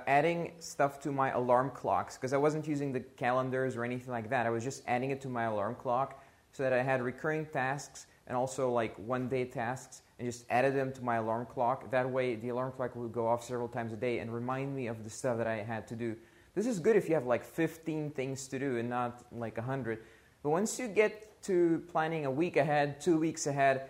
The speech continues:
on a recurring basis, that's the next step. If you wanna go into that,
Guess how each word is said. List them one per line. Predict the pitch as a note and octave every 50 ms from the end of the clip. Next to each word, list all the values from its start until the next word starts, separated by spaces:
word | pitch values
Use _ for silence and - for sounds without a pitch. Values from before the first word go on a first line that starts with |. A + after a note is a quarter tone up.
| - - -
on | - C3+
a | C3+ C3+ C3
recurring | C3 C3 C3 C3 E3 D#3+ C#3+ C3
basis, | A#2 C3+ C#3+ D3 - B2 A#2 A#2
that's | D#3+ F3+ F3+
the | G#3 G#3+
next | D#3 C3+ C3+ C#3+ C#3+ - -
step. | - - - - G2+ - - -
If | A#2 -
you | D#3+ E3
wanna | F3 F3 D3
go | E3 F3 F3
into | F3+ F3 - D3+ C#3
that, | B2 E3+ F#3+ F3 C#3+ B2+ - - -